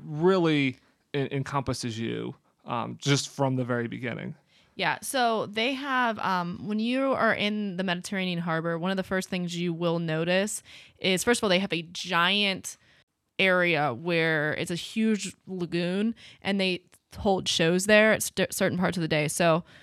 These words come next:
Speaker 2: when we went back, we knew that there was a, there was a Pirates of the Caribbean show going on, and
Speaker 1: Yeah, 'cause they're hav-, they're having their pirate summer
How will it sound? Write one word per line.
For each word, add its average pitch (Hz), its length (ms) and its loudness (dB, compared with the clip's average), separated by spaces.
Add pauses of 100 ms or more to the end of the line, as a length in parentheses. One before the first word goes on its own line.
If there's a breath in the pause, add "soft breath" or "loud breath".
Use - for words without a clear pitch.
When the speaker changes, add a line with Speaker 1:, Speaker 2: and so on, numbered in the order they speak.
(280 soft breath)
Speaker 2:
when 202 140 2
we 233 140 6
went 220 360 2
back, 165 560 6
we 202 180 -2
knew 202 200 2
that 196 120 2
there 175 160 2
was 175 180 -2
a, 180 80 -4
there 180 200 -2
was 170 80 0
a 151 60 -4
Pirates 170 360 2
of - 40 -14
the 160 100 -4
Caribbean 190 480 2
show 214 260 4
going 220 320 2
on, 226 380 2 (500 soft breath)
and 175 500 4
Speaker 1:
Yeah, 151 80 4
'cause 139 160 -4
they're 156 160 4
hav-, 165 200 2
they're 156 180 4
having 147 240 2
their 127 120 -2
pirate 131 500 -2
summer 123 500 -4